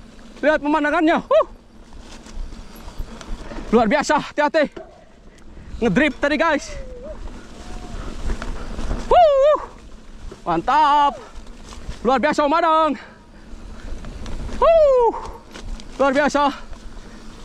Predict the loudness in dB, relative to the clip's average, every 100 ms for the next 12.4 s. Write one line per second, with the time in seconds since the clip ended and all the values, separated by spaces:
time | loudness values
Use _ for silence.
0 | -6 2 4 4 4 2 2 2 2 4
1 | 4 4 4 4 4 4 4 2 2 2
2 | 0 -4 -2 2 2 2 _ -20 -4 -2
3 | 0 0 -2 -6 -12 -20 -20 -20 -4 0
4 | 2 2 4 2 2 -4 -20 -20 -20 -20
5 | -20 -20 -20 -18 -16 -14 -14 -14 -2 2
6 | 4 2 -6 -8 -8 -8 -14 -16 -16 -14
7 | -6 -2 0 2 2 0 0 0 0 0
8 | 0 0 0 2 2 2 0 0 -2 -6
9 | -16 -16 -12 -8 -8 -8 -14 -12 -10 -10
10 | -10 -10 -10 -10 -12 -10 -2 2 2 2
11 | 0 0 0 0 0 0 -2 -2 0 2
12 | 2 2 0